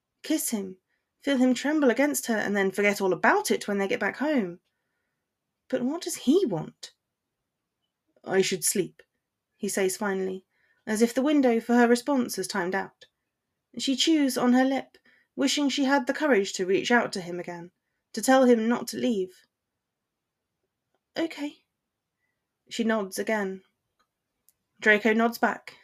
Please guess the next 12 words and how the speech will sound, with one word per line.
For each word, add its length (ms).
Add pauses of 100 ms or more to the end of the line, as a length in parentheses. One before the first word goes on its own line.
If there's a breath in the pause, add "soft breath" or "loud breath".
his 160
eyes 320
still 200
searching 400
her 100
face, 520
and 360
not 360
for 100
the 80
first 320
time, 320